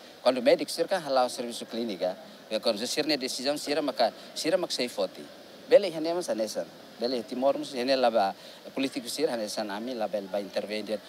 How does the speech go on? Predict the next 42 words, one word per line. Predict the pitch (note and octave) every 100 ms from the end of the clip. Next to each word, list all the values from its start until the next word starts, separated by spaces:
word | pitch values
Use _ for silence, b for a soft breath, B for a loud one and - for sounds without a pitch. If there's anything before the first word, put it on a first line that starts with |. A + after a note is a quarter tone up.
| B
Waduh, | - F3+ E3+
kau | D3+
ba, | E3+
orang | D3 A#2+
kau | C#3+
fil-fil, | C#3+ C#3+ B2
lá, | G#2
bele, | A2 G2 - - -
lá, | -
bele. | G2+ - -
Né, | G#3+
decisão, | G#3 - B2+ A#2
sira, | A#2+ A2
né. | G#2+ G2+ F2 B B
Sira, | - F3 G3
maka, | F3+ E3 C3
lor, | B2+ A#2
lor, | B2 C3+ A#2
ah, | A#2+ G#2 - B B B
Trata | - B2+ -
paciente | A#2 A2+ G#2+ A#2 G#2+
sira, | G#2 A2+ A2 -
eh, |
desculpa, | A2 - - - -
trata | - A2+ A2
paciente | - G#2 A2+ G2+
sira | F#2+ A#2 G#2
ne, | A#2 C3+ C3+
sira | B2+ - G2
basically | G#2 - A2 A2
o |
paciente | G#2 G2 G2+ G2
sira | A#2+ A#2+
ne, |
sira | B2 B2+ C3
makatende | A2+ G#2 G#2+ G#2
lolos | G2+ A2 C#3+
kondisi | - A2+ - A2
paciente | G2+ - G#2+ G#2 C4
ne | E4+
hal | A#2
nusa. | - - -